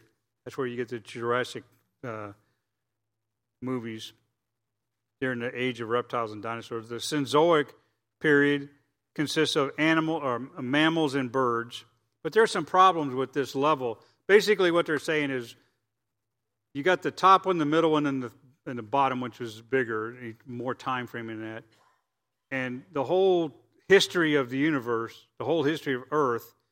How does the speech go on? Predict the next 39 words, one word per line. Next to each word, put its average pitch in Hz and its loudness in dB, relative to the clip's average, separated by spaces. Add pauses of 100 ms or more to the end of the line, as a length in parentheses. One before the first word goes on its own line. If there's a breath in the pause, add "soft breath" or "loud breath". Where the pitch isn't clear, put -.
(440)
is 127 -4
divided 151 2
up 127 0 (420)
crust, - 0 (140)
the, 143 0
the 139 -2
crust - 0
of 147 -2
the 131 0
earth 120 -2
is 117 -10
divided 135 -2
up 135 -4
into 120 -6
these 131 -6
three 147 -2 (680)
major 160 6
groups, 117 -6 (240)
and 135 -4
each 147 -4
one 147 0
of 139 -2
them 123 -8
is - -10
divided 131 -2
into 127 -6
four 143 -2
s-, - -20 (120)
minor 139 -2
groups 113 -12 (680)
of 123 -6
time. 117 0 (340)
And 131 -6
when 135 -4
things 165 -2
are 131 -2
found 156 0
in 120 -4
that, 135 -2